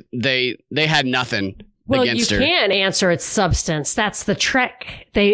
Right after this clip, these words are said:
Speaker 2: if you answer with substance, it means that you've prejudged a case that you haven't yet heard.
Speaker 1: What do they wanna
Speaker 2: See
Speaker 1: hear substance on? "Have you sexually assaulted anyone, Miss
Speaker 2: Oh,
Speaker 1: Amy Coney
Speaker 2: oh,
Speaker 1: Barrett?"
Speaker 2: oh,
Speaker 1: Like,
Speaker 2: oh,
Speaker 1: what
Speaker 2: yeah.
Speaker 1: kind of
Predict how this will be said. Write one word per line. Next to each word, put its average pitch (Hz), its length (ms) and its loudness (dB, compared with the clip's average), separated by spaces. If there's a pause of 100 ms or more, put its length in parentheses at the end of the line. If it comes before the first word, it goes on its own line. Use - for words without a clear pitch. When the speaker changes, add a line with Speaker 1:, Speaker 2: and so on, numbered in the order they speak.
Speaker 2:
if 190 180 2
you 302 120 4
answer 285 340 2
with 214 100 2
substance, 220 500 2
it 196 100 -2
means 208 260 2
that 233 100 2
you've 202 240 2
prejudged 196 720 2
a 185 60 2
case 214 320 2
that 190 120 0
you 190 120 2
haven't 175 260 0
yet 175 220 2
heard. 185 480 2
Speaker 1:
What 170 140 2
do 165 60 -2
they 165 120 2
wanna 156 160 2
Speaker 2:
See 147 60 2
Speaker 1:
hear 151 100 2
substance 156 520 0
on? 143 120 2
"Have 131 160 0
you 127 60 0
sexually 139 360 2
assaulted 123 460 0
anyone, 143 400 2
Miss 139 120 2
Speaker 2:
Oh, 254 220 2
Speaker 1:
Amy 214 100 2
Coney 185 220 2
Speaker 2:
oh, 180 40 2
Speaker 1:
Barrett?" 156 360 0
Speaker 2:
oh, - 40 0
Speaker 1:
Like, 117 200 0
Speaker 2:
oh, 107 120 -10
Speaker 1:
what 127 100 2
Speaker 2:
yeah. 113 80 0
Speaker 1:
kind 127 160 2
of 107 180 -2